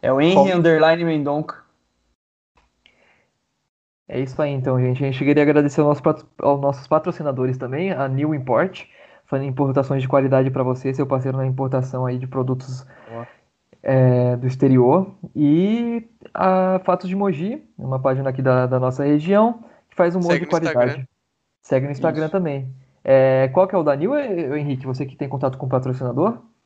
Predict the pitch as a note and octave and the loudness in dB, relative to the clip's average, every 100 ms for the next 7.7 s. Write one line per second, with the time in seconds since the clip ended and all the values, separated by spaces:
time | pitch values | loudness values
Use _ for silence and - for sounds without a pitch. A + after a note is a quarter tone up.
0 | _ _ _ _ _ _ _ _ _ - | _ _ _ _ _ _ _ _ _ 2
1 | D#3 E3 G3 G3+ F3+ E3+ - _ - F3+ | 4 4 6 4 4 -4 -16 _ -6 -4
2 | A3 G#3+ - F3+ E3+ C#3 D3+ F3 G3 A3+ | -2 -4 -4 0 0 2 4 4 4 0
3 | A#3 _ _ _ _ _ _ - F#3+ G#3 | -4 _ _ _ _ _ _ -2 0 -2
4 | G#3+ F3+ D#3 C3+ B2+ - - _ _ _ | -6 -6 -2 -4 -4 -14 -20 _ _ _
5 | _ _ _ _ - C3+ C3 D3+ F3 F#3 | _ _ _ _ -8 -6 -2 0 0 -2
6 | F3+ F3+ C3+ D3 F3+ F#3 - - C#3 C3 | -2 -2 -2 -2 -2 -2 -6 -2 0 2
7 | C3 - D3+ D#3+ F3 E3 | -2 2 2 0 -6 -8